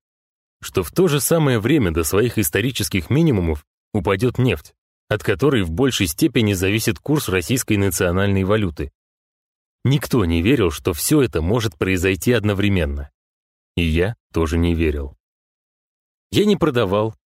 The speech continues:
и, как и многие тогда, надеялся на то, что скоро все закончится и вернется на прежние уровни. Сейчас я понимаю, что это было похоже на игру в казино. Никакой дисциплины и стратегии у меня не было, только эмоции и надежда на чудо.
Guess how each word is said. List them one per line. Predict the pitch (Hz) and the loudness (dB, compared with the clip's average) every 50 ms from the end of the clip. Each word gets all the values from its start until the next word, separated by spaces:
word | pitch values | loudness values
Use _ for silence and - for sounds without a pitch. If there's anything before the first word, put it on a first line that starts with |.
| _ - | _ -4
и, | - 95 98 | -2 -2 0
как | - 113 101 - | 0 -2 0 0
и | 104 | 0
многие | 101 104 104 101 92 90 90 85 | 2 2 2 2 2 0 0 0
тогда, | - 92 85 87 107 135 131 - _ _ _ _ - | 0 -2 -2 0 -2 -2 -2 -4 _ _ _ _ -2
надеялся | 98 98 104 120 165 175 160 139 - 113 | 0 0 2 2 4 4 2 2 2 0
на | 98 98 95 | 0 0 2
то, | - 165 165 | 2 0 0
что | - - 113 | 0 0 -4
скоро | 98 - - 175 180 170 143 | -4 -2 0 2 2 2 2
все | - - - 160 | 2 0 0 0
закончится | 131 135 143 - - 175 147 127 - - - - - | 2 0 0 2 2 2 2 2 -2 -4 -6 -2 -2
и | 82 78 | 0 0
вернется | 80 90 90 92 117 135 123 - 113 | 0 0 0 2 0 0 0 0 0
на | 104 101 | 0 0
прежние | 92 - 113 117 113 104 113 110 107 | 0 0 0 0 0 2 2 2 2
уровни. | 107 113 117 104 87 80 78 69 65 - _ _ _ _ _ _ _ _ _ _ _ _ _ _ _ _ _ _ _ _ - | 2 2 2 0 0 -2 -4 -8 -8 -10 _ _ _ _ _ _ _ _ _ _ _ _ _ _ _ _ _ _ _ _ -4
Сейчас | - 131 - 233 - 208 | -2 0 0 2 2 0
я | 185 | 0
понимаю, | - 180 175 170 170 165 120 95 85 | 2 2 2 4 4 2 2 0 0
что | 78 - 98 | -2 -4 -4
это | 92 85 95 | -4 -2 -2
было | 87 98 98 | 0 0 0
похоже | 92 - 104 - - 147 117 117 | 0 -2 -2 0 0 0 2 2
на | 107 101 101 101 | 2 2 2 0
игру | 95 104 117 113 | 0 0 -2 -2
в | - | -2
казино. | - 113 98 101 110 107 90 73 69 - _ _ _ _ _ _ _ - | -2 -2 0 0 0 0 0 -2 -4 -8 _ _ _ _ _ _ _ 0
Никакой | 139 180 196 196 196 - - 131 107 | 0 2 2 0 0 0 0 0 0
дисциплины | 92 92 87 - - 104 - 143 151 160 147 117 101 | 0 -2 -2 -2 -4 -4 -2 0 0 2 2 2 2
и | |
стратегии | 92 - - 92 92 87 - 139 139 113 110 | 0 0 0 -2 0 0 0 -2 0 0 0
у | 101 98 | 0 2
меня | 98 98 98 98 | 0 0 0 0
не | 92 104 147 143 | 2 2 2 0
было, | 98 82 78 73 69 - _ _ _ _ _ _ _ | 0 -2 -2 -4 -6 -10 _ _ _ _ _ _ _
только | - 185 190 - - 135 110 | 0 0 0 2 2 2 2
эмоции | 101 95 117 156 156 - - 139 131 127 117 117 - - | 4 2 2 2 0 0 0 0 0 0 0 -2 -4 -4
и | - 95 | -2 0
надежда | 90 90 87 82 117 117 95 101 95 | 0 0 0 0 0 0 0 0 0
на | 92 90 | 0 -2
чудо. | 82 - - 85 76 69 67 - | -2 -4 -6 -6 -6 -8 -10 -12